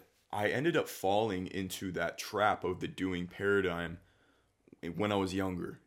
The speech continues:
and when I was more naive to some of the things that really occurred in my life to get me to the stage where I'm at right now and to help some of our clients get to where they have gone,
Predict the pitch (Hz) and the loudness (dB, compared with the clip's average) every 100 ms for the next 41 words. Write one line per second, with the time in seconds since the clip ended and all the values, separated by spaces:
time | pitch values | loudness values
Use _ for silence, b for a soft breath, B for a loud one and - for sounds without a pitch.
0 | - 92 90 85 92 90 90 87 90 90 | -8 -4 -4 -2 -2 -2 0 0 0 0
1 | 85 87 95 - - 98 92 92 85 80 | 0 -4 -6 -8 -6 -4 -2 -2 -2 -2
2 | 87 87 87 - 87 82 82 - _ _ | -2 -2 -4 -8 -6 -6 -8 -10 _ _
3 | _ _ _ _ _ - - 101 104 98 | _ _ _ _ _ -10 -6 -2 0 0
4 | 87 90 90 95 90 87 80 - 92 92 | 0 -2 -2 -4 -4 -2 -2 0 2 4
5 | 90 85 - 92 90 92 90 85 78 82 | 2 -2 -2 0 2 2 0 0 0 0
6 | 85 98 - - _ _ _ _ _ _ | 0 -2 -4 -20 _ _ _ _ _ _
7 | _ - 92 110 98 101 - 92 - 92 | _ -10 -2 2 2 2 0 -2 2 2
8 | 87 87 - 90 87 87 87 65 87 85 | 2 -2 -4 -4 -2 0 0 0 0 -2
9 | 85 85 87 90 - 85 82 85 - 104 | -2 -2 -2 -2 -4 -8 -8 -10 -4 -2
10 | - - 92 85 80 - 90 90 85 - | -2 -4 -4 -4 -6 -6 -2 -2 -2 -6
11 | - - 85 85 87 82 85 90 85 80 | -6 -6 -4 -2 0 0 0 0 -2 -6
12 | 87 85 85 | -4 -2 -6